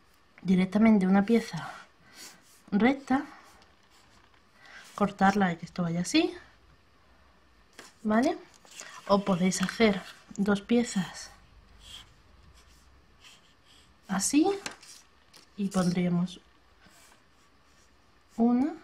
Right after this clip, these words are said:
y otra. Y esto iría así, ¿vale? Vamos a hacer como esto,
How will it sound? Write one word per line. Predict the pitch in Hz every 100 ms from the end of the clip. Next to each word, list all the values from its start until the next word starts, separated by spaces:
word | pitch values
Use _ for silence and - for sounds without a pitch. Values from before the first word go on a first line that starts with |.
| - - - - _ _ _ _ - - _ _ _ _ -
y | 202 180
otra. | 160 - - - _ _ _ _ -
Y | 165
esto | - 180
iría | 165 156 160 -
así, | - - 349 - _ _ _ _ _ _ _ _ _ _ -
¿vale? | 208 262 359 - _ _ - -
Vamos | 220 233 226
a |
hacer | 190 190 180
como | 180 196
esto, | 302 359 392